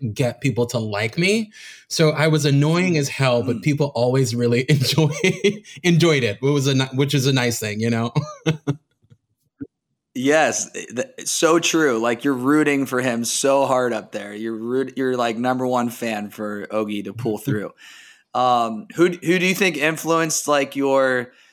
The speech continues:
Speaker 2: uh, comedic desire? Any, like, family members or anything you watched on T V, maybe?
Speaker 1: Ooh, that's a good question. I don't even know the answer to that. Um, my, I have a, I have a very funny family. My dad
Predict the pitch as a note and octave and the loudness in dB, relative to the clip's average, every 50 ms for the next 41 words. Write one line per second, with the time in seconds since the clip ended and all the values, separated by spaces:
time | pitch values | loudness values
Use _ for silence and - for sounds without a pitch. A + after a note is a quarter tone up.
0 | _ _ _ _ _ _ - C3 C3 B2+ B2+ B2 A#2+ - - D3+ C#3+ C3+ C#3 C#3+ | _ _ _ _ _ _ -2 0 2 2 2 0 -2 -2 -4 -6 -4 -2 0 0
1 | D3+ D3+ D3+ C#3+ D3 - - C3+ B2+ A#2+ A#2 C#3 C3+ C#3+ C#3 C3 A#2 A2 G#2+ A2+ | 2 2 2 0 -2 -4 -4 -4 -4 0 0 0 2 2 2 0 0 0 -2 -2
2 | B2+ C3 C3 B2 A2+ G#2+ - - - D3 D3+ D#3 D3+ D#3 D#3 D3+ D#3 D#3 D#3 D#3 | -2 0 0 0 -2 -2 -4 -4 -2 0 0 0 0 0 0 2 0 0 2 0
3 | D#3+ D#3+ D#3+ D#3+ D#3 C#3 C3 B2 B2+ C3 C#3 C3 C3+ C#3+ C3+ B2+ B2+ B2 A2 A2+ | 0 2 2 2 0 0 0 0 0 0 0 -2 -2 -2 0 0 0 0 2 2
4 | B2 B2+ B2 B2+ B2 - - - A#2+ A#2 A2+ - - B2 A2+ G#2+ A#2+ C3 D3 D3 | 2 2 2 2 -2 -4 -4 -2 -2 -2 -2 -4 -6 -8 -6 -4 -2 -2 0 0
5 | D3 D3 D3 F3 A#3 C4+ C#4+ C#4+ C#4 B3 G#3 F3 D#3 C#3 C3 B2+ A#2+ A#2+ B2 B2+ | 0 2 2 4 4 6 6 6 6 6 4 4 4 4 4 2 2 0 -2 -4
6 | - - - - _ _ _ _ _ _ _ _ _ _ - D#3 D#3+ - - D4+ | -8 -12 -16 -18 _ _ _ _ _ _ _ _ _ _ -8 -8 -8 -6 -8 -8
7 | B3 G#3+ A#3+ F3 D#3 - G3+ A#3+ A#3+ - G#3+ D3+ - C#3 G#3 B3 C4 B3 G#3+ D3+ | -4 -4 -4 -4 -4 -6 -6 -6 -2 0 0 0 0 -2 -6 -4 -2 0 0 2
8 | C#3+ C3+ C3 C3+ C#3+ D#3 E3 D#3 C#3+ - A#2 C3 D#3+ F3+ - G#3+ - - C#3 C3 | 4 4 4 4 4 4 4 2 2 2 0 0 0 0 0 -2 0 0 2 2
9 | A#2+ A#2 A2 G#2 G#2 - - C#3 C#3+ C#3 C#3 C3+ C3 C3 C3 C3 - _ - D3+ | 2 2 0 -2 -2 -2 0 2 2 4 4 4 4 2 2 0 -4 _ -4 0
10 | F3 F#3 G3+ G3 G3 F3 F3 F#3 F#3+ G#3 G#3+ G3+ G3 D#3+ - - D#3+ E3 F#3 F3 | 2 2 2 2 0 0 0 2 2 2 0 0 -2 -2 -2 -2 -2 0 0 0
11 | F3 D#3+ C#3 D#3 D#3+ E3 E3+ F3 E3+ E3+ - - D#3 D3 D3 C#3 C3+ C3+ - A#2 | 0 0 2 2 2 2 2 0 0 -2 -4 -2 0 2 2 2 0 0 -2 -4
12 | A2 G#2+ A2 G#2+ G#2+ A2+ A#2 A#2 A2+ B2 B2 B2 B2+ B2 A#2+ B2 | -4 -4 -4 -4 -2 -2 -2 -2 -2 -2 -2 0 -2 -2 -4 -6